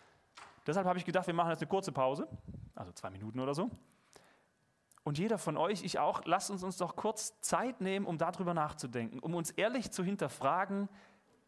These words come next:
wo hat meine Beziehung zu Gott vielleicht ihre wunden Punkte, ihre sch-, dunklen Flecken? Sachen, wo ich merke, puh, da stimmt's eigentlich nicht oder stehe ich immer wieder in der Gefahr. Was ist deine Anfechtung?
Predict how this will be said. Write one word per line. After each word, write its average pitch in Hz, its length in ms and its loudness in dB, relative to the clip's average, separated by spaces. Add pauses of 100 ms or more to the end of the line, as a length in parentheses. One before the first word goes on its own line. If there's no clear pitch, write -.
(140)
wo 175 200 2
hat 160 120 -2
meine 175 320 2
Beziehung 185 460 -4
zu 147 140 -6
Gott 147 180 -2
vielleicht 139 400 -2
ihre 135 360 -2 (420)
wunden 190 380 0
Punkte, 170 360 -2
ihre 117 320 0
sch-, - 180 -8 (140)
dunklen 185 320 2
Flecken? 165 500 0 (1000)
Sachen, 160 300 0
wo 165 100 4
ich 160 80 0
merke, 160 260 2
puh, 160 200 -4 (100)
da 156 100 2
stimmt's 220 320 -2
eigentlich 123 440 -2
nicht 120 220 -6
oder 120 160 -4
stehe 160 220 -2
ich - 160 -4
immer 202 260 0
wieder 180 180 0
in 156 120 -2
der 143 80 -2
Gefahr. 131 460 -2 (1500)
Was 160 280 0
ist - 380 -4 (240)
deine 147 540 0 (420)
Anfechtung? 117 640 -4